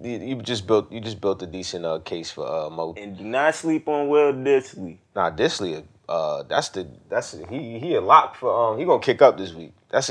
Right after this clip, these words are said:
Speaker 1: I had him last year in my uncle league.
Speaker 2: Send Dissly to start a kick.
Speaker 1: I had with, I had Dissly last year. He kicked up six games in a row towards A C L, so he, um, he a good look. So now who we got next at the Mo? It's my team. Listen, man,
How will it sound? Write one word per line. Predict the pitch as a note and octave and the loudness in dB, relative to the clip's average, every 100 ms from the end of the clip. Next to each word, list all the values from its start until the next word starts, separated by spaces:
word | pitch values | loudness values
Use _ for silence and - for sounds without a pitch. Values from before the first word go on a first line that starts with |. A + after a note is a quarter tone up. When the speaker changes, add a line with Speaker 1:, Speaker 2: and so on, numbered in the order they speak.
| - | 10
Speaker 1:
I | D#3 | 12
had | E3 D3+ | 12 12
him | C3 | 10
last | C#3+ D#3 C#3 C3+ | 6 6 4 0
year | A#2+ | -2
in | |
my | G#2+ | 0
uncle | G2+ C3 A#2+ | 0 0 0
league. | G#2+ G2+ F#2+ | -4 -4 -8
Speaker 2:
Send | - D#3 D#3 | 0 2 4
Dissly | D#3+ E3+ E3 D#3 D3 | 4 2 2 -4 -2
to | |
start | C#3+ - C#3+ C#3+ | -4 0 2 2
a | |
kick. | B2+ - G2 - - | -2 -4 -4 -4 -2
Speaker 1:
I | A#2 | 4
had | C#3 C3+ A2+ | 8 8 6
with, | A#2 | 4
I | G#2+ | 8
had | C#3 C#3 A2+ | 10 10 8
Dissly | C#3+ - A#2 | 4 4 6
last | A#2 A#2+ A#2 - | 12 12 12 6
year. | G#2 G2 | 0 0
He | A2 | -4
kicked | - C#3 - | -2 -2 2
up | A#2+ - | 0 0
six | B2 G#2+ | -12 -6
games | A2+ A2 G2 | -4 -4 -6
in | |
a | G2+ | -2
row | G#2 F#2 | 0 0
towards | - G#2 F#2+ | 0 -2 0
A | F#2+ | -4
C | F2 F#2+ | -6 2
L, | G2 F2 | 4 4
so | D#2+ D#2+ D#2 D2 _ _ _ _ _ _ | 2 -8 -8 -10 _ _ _ _ _ _
he, | - A2 | -4 4
um, | A2 G2+ G2+ | 6 4 2
he | A2 | -2
a | |
good | F2+ F2+ | 2 0
look. | E2+ D#2 - | 0 -4 -4
So | G2 | -10
now | F#2+ F#2+ | -4 0
who | A2 | 0
we | C3+ | 2
got | A2+ G2+ | 8 8
next | G2 F#2 F#2+ | 6 0 -2
at | F2+ | -6
the | |
Mo? | F2 F#2 G#2 | -2 2 2
It's | C3 | 6
my | E3+ | 6
team. | - G2+ D#2 - _ _ _ _ _ _ _ | 6 0 -8 -16 _ _ _ _ _ _ _
Listen, | - D3+ - A2+ | 0 2 2 2
man, | G#2+ G#2 G#2 G2+ G2 | 4 6 6 4 0